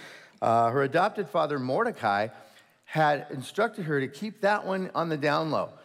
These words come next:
because he, he knew that there was a growing anti-Semitism in the capital city. And so she took his, his advice, as she always did. His advice was a great idea, and she remains hidden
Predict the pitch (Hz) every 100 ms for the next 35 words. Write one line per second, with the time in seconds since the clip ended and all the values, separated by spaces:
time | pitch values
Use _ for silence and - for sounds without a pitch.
0 | - _ - 123 147 131 156 151 175 165
1 | 165 208 190 139 139 131 127 113 139 170
2 | 180 156 147 151 147 - 165 170 - 110
3 | 110 113 127 156 175 175 135 131 147 139
4 | 139 127 - 165 160 92 - - - _
5 | - 117 113 113 - 120 - 123 190 185
6 | 123 104 104 - 101 101 85 90 98 -
7 | 101 - 120 147 147 117 - 95 92 110
8 | 110 110 120 123 113 107 - - - _
9 | _ - 98 120 123 135 107 101 95 101
10 | - 123 110 110 104 107 101 - _ _
11 | _ 196 151 98 95